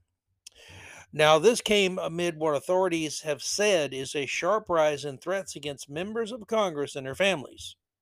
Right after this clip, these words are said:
But don't expect to hear that unless it's Democrats being threatened. Uh, jurors found Chase Neal, thirty-two, of Lawrence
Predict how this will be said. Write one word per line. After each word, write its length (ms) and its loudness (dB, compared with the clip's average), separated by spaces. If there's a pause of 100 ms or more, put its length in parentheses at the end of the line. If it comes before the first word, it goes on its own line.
(880)
But 140 -2
don't 160 0
expect 380 0
to 100 -4
hear 200 4
that 240 2 (260)
unless 400 0
it's 100 -16
Democrats 540 2
being 180 -4
threatened. 480 -4 (2250)
Uh, 220 8
jurors 400 6
found 260 0
Chase 300 -2
Neal, 220 -4
thirty-two, 520 -4
of 140 -4
Lawrence 680 -4